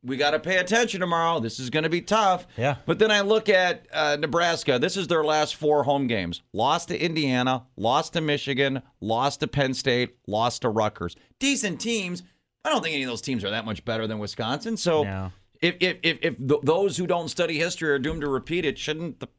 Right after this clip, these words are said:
Speaker 1: shouldn't the bottom line be Wisconsin's gonna win this game by, you know,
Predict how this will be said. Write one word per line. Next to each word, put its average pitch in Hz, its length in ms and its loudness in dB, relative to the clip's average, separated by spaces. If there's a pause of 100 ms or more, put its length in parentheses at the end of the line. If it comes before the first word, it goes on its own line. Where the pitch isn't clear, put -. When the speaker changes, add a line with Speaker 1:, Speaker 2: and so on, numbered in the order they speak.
(360)
Speaker 1:
shouldn't 165 200 -2
the 147 80 0
bottom 131 320 0
line 131 200 0
be 143 80 -2
Wisconsin's 131 520 -2
gonna 123 120 2
win 123 260 0
this 139 160 0
game 135 260 0
by, 107 260 0 (300)
you 123 120 2
know, 90 180 -4